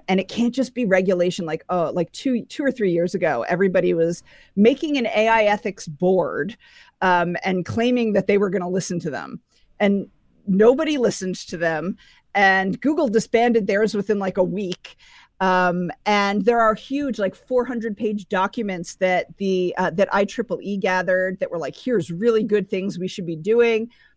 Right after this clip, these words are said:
but it has no teeth. We have no way to make regulators listen. And I think that's bad. So there is a strong political component here. Like, if you understand this technology, you need to fight for regulation,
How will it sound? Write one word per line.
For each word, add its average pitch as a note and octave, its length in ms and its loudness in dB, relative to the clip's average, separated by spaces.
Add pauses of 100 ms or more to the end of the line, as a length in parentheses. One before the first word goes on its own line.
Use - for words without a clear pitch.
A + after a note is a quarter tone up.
(120)
but B3 120 4
it B3+ 120 0
has A#3 300 -2
no G3 180 -6
teeth. - 420 -8 (100)
We G3+ 120 -2
have G3+ 180 0
no G#3+ 160 0
way A3+ 160 4
to G#3+ 80 0
make F#3+ 560 -2
regulators F3+ 800 -2
listen. C#3+ 480 -4
And E3+ 120 -8
I E3+ 80 -6
think A3+ 220 -8
that's F#3 240 -6 (220)
bad. E3 500 -8 (420)
So A3+ 200 4
there A3 160 2
is G#3+ 140 0
a G#3 40 -2
strong G3+ 1000 -4
political F#3 600 -2
component F#3 540 -6
here. D#3 300 -6
Like, E3+ 200 -6
if E3+ 160 -4
you A3+ 220 2
understand A#3+ 580 0
this G3+ 120 -6
technology, F#3 600 -4
you F3 160 -6
need F#3 280 -4
to G3+ 120 -8
fight - 440 -4
for F3 140 -4
regulation, D#3+ 840 -4